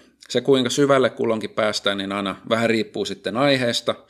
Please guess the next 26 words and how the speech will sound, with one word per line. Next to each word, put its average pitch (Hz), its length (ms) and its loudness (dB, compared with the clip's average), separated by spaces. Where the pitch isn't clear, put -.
mutta 101 360 -2
mahdollisimman 110 500 0
laadukasta 104 580 0
ja 98 60 0
hyvää 98 440 0
materiaalia 90 640 -2
kuitenkin 90 380 -8
pyritään 87 480 -6
tekemään. - 520 -8
Tiedettä 151 420 4
tämä 117 180 4
ei 113 60 4
kuitenkaan 104 520 0
toki 104 260 -2
ole, 131 240 6
eli 104 200 2
ei 110 420 0
sa-, 117 240 -4
asetella 117 420 0
sanoja 113 380 0
niin 110 180 0
eksaktisti - 640 -4
kuin - 220 -10
esimerkiksi 98 380 -6
kirjoitetussa 131 600 -2
tekstissä, - 600 -4